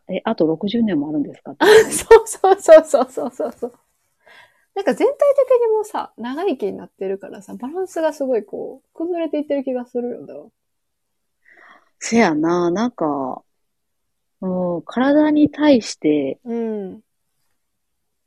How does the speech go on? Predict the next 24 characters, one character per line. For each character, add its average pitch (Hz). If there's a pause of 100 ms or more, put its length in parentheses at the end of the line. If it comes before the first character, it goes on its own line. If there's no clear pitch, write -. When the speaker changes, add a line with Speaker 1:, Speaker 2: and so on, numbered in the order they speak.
(120)
Speaker 1:
合 202
っ -
て -
な 170
い 156
な 151
っ -
て 151
い 143
う -
の 139
は 135
確 -
か -
に - (440)
わ -
か 226
る。 220
Speaker 2:
う -
ん、 -
う 208
ん、 190
う 185 (160)
ん。 233